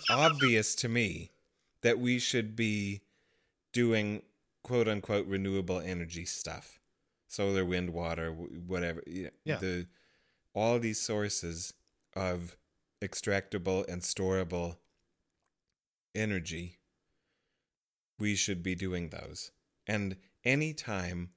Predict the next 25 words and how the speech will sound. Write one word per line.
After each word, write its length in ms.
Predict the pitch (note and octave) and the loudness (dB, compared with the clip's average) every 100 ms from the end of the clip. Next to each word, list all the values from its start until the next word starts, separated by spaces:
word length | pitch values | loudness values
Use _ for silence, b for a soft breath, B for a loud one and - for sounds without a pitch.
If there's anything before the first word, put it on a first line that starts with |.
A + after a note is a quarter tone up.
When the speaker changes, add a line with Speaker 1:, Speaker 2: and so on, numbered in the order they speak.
| - | -10
Speaker 2:
just 180 | - B2 | -2 0
as 120 | B2 G#2+ | 0 -2
a 60 | |
general 380 | F2+ A2 A2+ G#2 | 0 2 2 2
orientation, 720 | F#2+ F#2+ F2+ G#2 F#2 - F2 - - | 2 2 0 -4 -6 -6 -10 -16 -6
whenever 340 | G2+ A#2 A#2+ | -2 0 0
money 540 | F#2+ F2 F#2 G#2+ A2+ _ _ _ _ _ | -2 -2 -4 -4 -6 _ _ _ _ _
is 180 | G2+ F#2+ | -2 -2
the 100 | G#2+ | -2
primary 560 | F2+ G#2 G2 G#2 G2+ G2 | -6 -2 0 0 0 0
reason 500 | F2 F2+ F#2 F#2+ G#2+ b b b b | -2 -4 -4 -6 -8 b b b b
to 100 | - | -8
do 240 | F2+ G2 G2+ | -2 0 2
it 200 | G#2+ - | 0 -4
in 160 | G2 F#2 | -4 -2
the 100 | F#2+ | -2
way 200 | E2+ F#2 | 0 -2
that 140 | F#2+ | -2
we 160 | F#2+ G#2+ | -4 -6
do 180 | G#2+ G#2+ | -4 -4
it 180 | A2+ - | -4 -4
rather 320 | F2 F2+ F#2+ | -4 -2 -2
than 140 | F#2+ F2+ | -4 -4
another 340 | E2+ F2+ F#2+ | -6 -6 -4
way, 300 | G2 G#2 G#2+ | -4 -4 -8